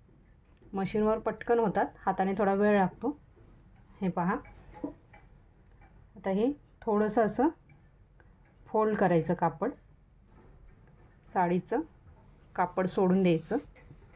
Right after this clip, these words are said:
एक हीत आणि चार बोटं, आणि हितपासून आपण फॉल लावणार आहोत. हे एवढं पुरेसं होतं, इथपासून आपण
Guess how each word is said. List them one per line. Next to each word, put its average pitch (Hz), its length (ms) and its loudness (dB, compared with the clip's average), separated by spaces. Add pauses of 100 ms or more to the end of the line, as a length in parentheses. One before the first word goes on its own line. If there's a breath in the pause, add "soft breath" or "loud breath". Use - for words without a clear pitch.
(180)
एक 175 240 -2
हीत 190 160 -2
आणि 180 180 2
चार 185 260 0
बोटं, 180 320 -4 (320)
आणि 170 160 -2
हितपासून 175 440 -2
आपण 180 260 -2 (340)
फॉल 175 180 0
लावणार 156 360 0
आहोत. 160 200 -2 (4000)
हे 196 200 -4
एवढं 196 280 2 (200)
पुरेसं 202 360 2
होतं, 202 280 0 (220)
इथपासून 180 440 -4
आपण 180 200 -2